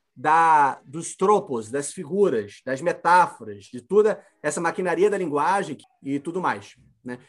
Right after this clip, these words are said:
Isso também é uma questão de logos, né? Quem estuda o papel das figuras de linguagem, das figuras de pensamento e de sentido, é, está estudando o logos da retórica,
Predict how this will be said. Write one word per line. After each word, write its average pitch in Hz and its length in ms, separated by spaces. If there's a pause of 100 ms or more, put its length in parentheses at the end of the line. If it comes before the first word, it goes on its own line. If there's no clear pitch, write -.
(180)
Isso 180 240
também 185 400
é 185 60
uma 190 140
questão 143 260
de 135 80
logos, 101 460 (200)
né? 127 180 (260)
Quem 165 100
estuda 165 760 (200)
o - 40
papel 165 260
das 170 100
figuras 175 240
de 160 80
linguagem, 147 600
das 123 100
figuras 139 220
de - 40
pensamento 147 420
e - 40
de 139 80
sentido, 139 680 (540)
é, 135 260
está 165 320
estudando 156 500
o 165 120
logos 143 360
da 147 80
retórica, 143 460